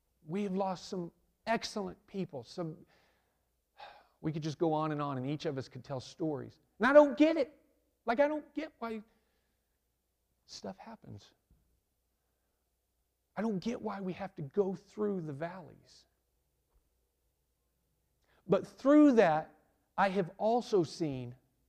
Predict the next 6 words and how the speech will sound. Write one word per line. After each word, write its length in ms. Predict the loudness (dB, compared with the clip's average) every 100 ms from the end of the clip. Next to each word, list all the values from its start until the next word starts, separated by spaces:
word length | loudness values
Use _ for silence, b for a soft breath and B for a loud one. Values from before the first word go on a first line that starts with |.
| _ _ _ _ _ _ _ _ _ _ _
this 160 | -2 -2
church 400 | -6 0 0 0
really 440 | -8 -2 0 0 -6
try 540 | -6 -6 -4 -6 -10 _ _ _ _ _ _ _ _
to 100 | -18
start 520 | -16 -2 2 2 0